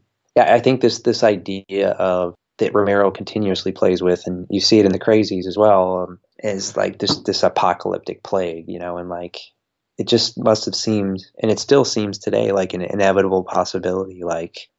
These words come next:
you know, when is this big plague gonna happen? When is this virus gonna spread?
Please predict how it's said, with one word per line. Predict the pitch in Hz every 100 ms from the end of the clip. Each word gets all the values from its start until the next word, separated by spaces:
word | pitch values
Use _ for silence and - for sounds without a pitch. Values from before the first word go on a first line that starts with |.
| _
you | 98
know, | 98
when | 98 107 101
is | 98 92
this | 98
big | - 104 -
plague | - 87 92
gonna | 98 92
happen? | 90 90 - 92 95
When | 92 98
is | 92
this | 98 -
virus | - 98 98 95 -
gonna | - 90
spread? | - - 82 85 82 101